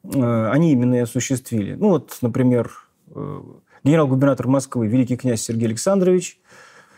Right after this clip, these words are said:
это вот жертва теракта, уфимский губернатор Николай Богданович, городоначальник Санкт-Петербурга Владимир Форден-Лаунец, министр внутренних дел Дмитрий Сипягин и Вячеслав фон Плеве.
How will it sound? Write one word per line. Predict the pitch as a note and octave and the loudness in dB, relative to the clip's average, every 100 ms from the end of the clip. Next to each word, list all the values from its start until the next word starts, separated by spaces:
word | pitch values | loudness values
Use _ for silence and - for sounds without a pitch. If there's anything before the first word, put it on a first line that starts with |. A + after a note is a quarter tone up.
| _ _ - | _ _ -8
это | A#2+ C3+ | -2 0
вот | C3 | 2
жертва | C3+ D3 C#3 B2+ | 2 2 0 0
теракта, | C#3 C3+ A#2 - A#2+ | 2 2 0 -4 -4
уфимский | C3 F#3+ F3 - | -2 0 0 0
губернатор | B2+ B2 B2+ B2 A#2+ | 0 2 2 0 0
Николай | A#2+ A2 B2 | -2 2 2
Богданович, | A2 A#2+ A#2+ D3 F3 E3+ - - _ _ _ _ | 2 -2 0 2 0 -2 -6 -14 _ _ _ _
городоначальник | - E3+ F#3 F#3 G3 - | 2 4 4 2 -2 0
Санкт-Петербурга | D3+ - C#3 D3+ D3 C3 B2+ | -2 0 0 2 2 2 2
Владимир | C#3+ C#3+ | 4 4
Форден-Лаунец, | B2+ C#3 C3 B2 A#2+ D#3+ F#3 F3+ E3+ - - | 2 0 0 2 2 2 4 2 -2 -6 -4
министр | B2+ F#3 G#3+ - | 2 4 2 0
внутренних | C#3 C#3 C3+ C3+ | 0 2 2 2
дел | C#3 | 2
Дмитрий | A#2 C#3 C3 B2+ | 2 2 2 0
Сипягин | - C3 C#3+ B2+ B2 | -2 0 2 2 2
и | |
Вячеслав | B2 A#2+ B2 C#3 A2+ | 0 -2 -2 -2 -2
фон | A#2+ G#2+ | -2 -2
Плеве. | C#3+ E3 F3 F3 | 0 2 4 2